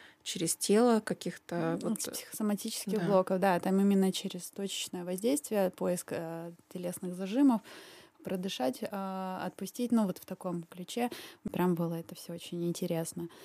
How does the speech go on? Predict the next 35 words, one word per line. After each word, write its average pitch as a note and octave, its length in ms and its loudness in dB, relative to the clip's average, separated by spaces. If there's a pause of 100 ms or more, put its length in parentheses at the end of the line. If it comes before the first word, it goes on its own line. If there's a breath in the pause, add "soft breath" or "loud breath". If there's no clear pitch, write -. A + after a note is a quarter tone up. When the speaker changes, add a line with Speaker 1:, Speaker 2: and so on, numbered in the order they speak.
(120)
Speaker 2:
Там G3+ 160 2
было G3 160 8
очень F#3 220 4
много F3+ 180 4
примесей F3 600 4
эзотерики E3+ 560 0
и E3 40 -2
биоэнергетики. D#3+ 840 0 (220)
В - 100 -20
той, D#3+ 200 0
в - 60 -8
той F3 120 2
работе F3+ 380 2
тогда E3 460 0
вот E3 120 -2
он E3+ 260 0
был E3 220 2
именно D#3+ 300 4
укос, E3+ 440 0
уклон F3+ 500 2
именно E3 320 4
в E3 60 0
эту E3 200 -4
сторону. E3+ 500 -10 (800 loud breath)
Вот, E3+ 340 2
ну, G3 280 8
обучалась F3+ 560 2
там F3+ 200 2
какие-то, E3 920 -4
какие, E3+ 340 -4 (180)
находила F3 640 2
курсы G#3+ 480 0
именно E3+ 260 4
телесно E3+ 520 -4
ориентированные. F3 840 2